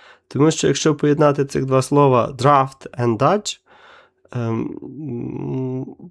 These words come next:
правда, трошки в іншій комбінації. Наприклад, draft dodger. Draft dodger — ухилянт українською мовою. Ось така от дивна комбінація. Е, процес моб-, м, мобілізації чи призову на військову службу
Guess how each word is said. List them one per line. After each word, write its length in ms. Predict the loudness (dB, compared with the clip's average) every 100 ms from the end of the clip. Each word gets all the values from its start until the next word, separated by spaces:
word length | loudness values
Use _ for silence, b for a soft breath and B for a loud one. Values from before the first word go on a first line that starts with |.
| _
правда, 280 | -2 2 2
трошки 420 | -2 -2 -2 2
в 20 | 0
іншій 240 | 0 -2
комбінації. 760 | -4 -4 -2 -2 -2 -4 -6 -8 -10
Наприклад, 680 | -6 -4 0 0 0 -2 -4 -4
draft 360 | 0 0 -2 -8
dodger. 520 | 0 0 0 -4 -10 -16 _ _ -2
Draft 180 | 0 2
dodger — 440 | 0 0 0 -2 -8 _ 0
ухилянт 840 | 2 4 2 2 2 0 -2 -10 -20 _ _ _ b b b b -12
українською 680 | -2 4 4 4 0 0 2
мовою. 420 | 4 4 2 -4 -12 _ _ _ b b b
Ось 260 | -4 -4 0
така 340 | 0 4 4
от 180 | 4 4
дивна 300 | 4 4 2
комбінація. 880 | 0 -2 0 2 2 0 -8 -10 -14 _ B B B B B B B -6
Е, 280 | -2 -2 -2
процес 720 | -2 -2 2 2 2 0 -2
моб-, 440 | 2 4 2 0
м, 440 | -2 0 0 0 2
мобілізації 800 | 4 4 4 2 4 2 0 -6
чи 160 | -4 -4
призову 580 | -2 0 4 4 4
на 200 | 2 2
військову 460 | 0 -4 -2 -2 -2
службу 540 | -4 -2 -2 -4 -8